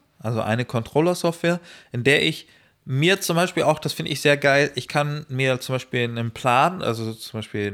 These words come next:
ein Luftbild machen, wenn ich eine große Aus-, Outdoor-Veranstaltung habe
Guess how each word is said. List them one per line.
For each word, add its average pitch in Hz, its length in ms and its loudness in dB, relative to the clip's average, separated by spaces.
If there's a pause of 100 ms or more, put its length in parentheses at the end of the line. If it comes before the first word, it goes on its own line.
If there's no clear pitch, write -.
ein 95 80 -8
Luftbild 165 500 -2
machen, 151 240 -4
wenn 131 100 -4
ich 127 100 -6
eine 127 100 -8
große 127 420 -2
Aus-, 123 300 -4
Outdoor-Veranstaltung 139 840 -4
habe 135 340 -4